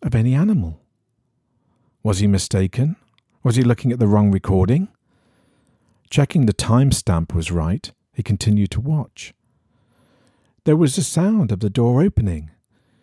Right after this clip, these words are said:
He turned the volume up loud. Wheel in the Sky blared out, but during the fade he was sure he could hear voices. It was hard to make out. Had he gotten out of the car?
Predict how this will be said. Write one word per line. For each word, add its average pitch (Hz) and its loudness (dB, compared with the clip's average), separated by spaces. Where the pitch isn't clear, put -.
He 110 -6
turned 156 2
the 123 2
volume 98 0
up - -4
loud. 113 0
Wheel 147 2
in 147 4
the 123 2
Sky 117 0
blared 113 0
out, 113 -2
but 127 -4
during 156 2
the 185 0
fade 127 0
he 107 -2
was 123 -2
sure 143 0
he 107 0
could - -4
hear 104 2
voices. 107 -2
It - 0
was 113 -2
hard 127 4
to - 2
make 101 2
out. 107 -2
Had - 2
he 208 2
gotten 180 0
out 110 0
of 117 -4
the 131 0
car? 113 -2